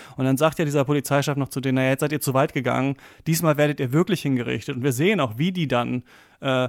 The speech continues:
abgeführt werden in diesen Hinrichtungsraum und alle hingerichtet werden. Und dann schwenkt die Kamera um und wir sehen, dass sie eigentlich alle auf der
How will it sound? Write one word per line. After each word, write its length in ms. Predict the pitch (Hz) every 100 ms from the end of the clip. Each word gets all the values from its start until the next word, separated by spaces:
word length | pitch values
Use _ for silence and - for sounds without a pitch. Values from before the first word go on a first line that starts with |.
| - -
abgeführt 560 | 156 - - 147 135
werden 320 | 139 127 135
in 120 | 139 143
diesen 200 | 127 123
Hinrichtungsraum 680 | 170 165 131 127 127 135 165
und 100 | 156
alle 100 | 147
hingerichtet 520 | 190 185 147 147 139
werden. 180 | 139 139
Und 60 |
dann 80 | 143
schwenkt 260 | - 170 175
die 40 |
Kamera 340 | 147 156 139
um 120 | 147 185
und 140 | 147
wir 80 | 143
sehen, 140 | 156
dass 100 | 151
sie 100 | 151
eigentlich 380 | 151 175 180 147
alle 160 | 135 135
auf 180 | 139
der 300 | - 135 131